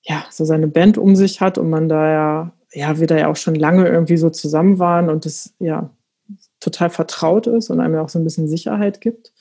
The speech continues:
Und dann kommt man auf einmal in so eine, ja, ähm, Konzertlocation und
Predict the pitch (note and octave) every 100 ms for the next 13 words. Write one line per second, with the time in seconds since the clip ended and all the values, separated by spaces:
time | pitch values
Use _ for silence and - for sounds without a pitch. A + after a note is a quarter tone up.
0 | _ _ _ _ _ _ _ _ _ _
1 | _ _ - E3 E3 G3 G3 F#3 F3 F3
2 | F3 F3 E3+ E3 E3 E3 E3 D#3+ - D#3+
3 | D#3+ D3+ _ - _ _ - E3+ D#3 D#3
4 | - D#3+ - E3+ - G3 F#3+ - F#3 G3
5 | G3 G3+ G3+ G3 E3 D#3+ D#3+